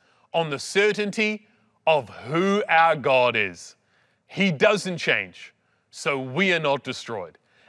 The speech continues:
And the same God who carried you this far is the same God who will carry you through this year. No matter what happens this year, no matter what happens in two thousand and twenty-two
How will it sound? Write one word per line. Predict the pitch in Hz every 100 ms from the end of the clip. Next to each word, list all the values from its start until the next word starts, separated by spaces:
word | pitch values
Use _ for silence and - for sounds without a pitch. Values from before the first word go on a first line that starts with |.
| -
And | 160
the | 143
same | - 202 220
God | 214 214 226
who | 175 139
carried | - 185 214 190
you | 185
this | 185 214
far | - 226 233 233 _ _
is | 165 127
the | 135
same | - 202 214 214
God | 208 214 214 208 _ -
who | 185
will | 156 123
carry | - 190 214 220 214
you | 180 202 196
through | - 151 180 185 185 175 - -
this | 120 156 - 127
year. | 123 104 85 _ _ _ _ -
No | 151 170
matter | 240 247
what | 247 233
happens | 226 214 190 127
this | 185 -
year, | 202 196
no |
matter | 175 220
what | 226 196
happens | 202 202 202 - - -
in | 156 147
two | - 214
thousand | 226 220 196 214
and | 196
twenty-two | 208 196 180 190 190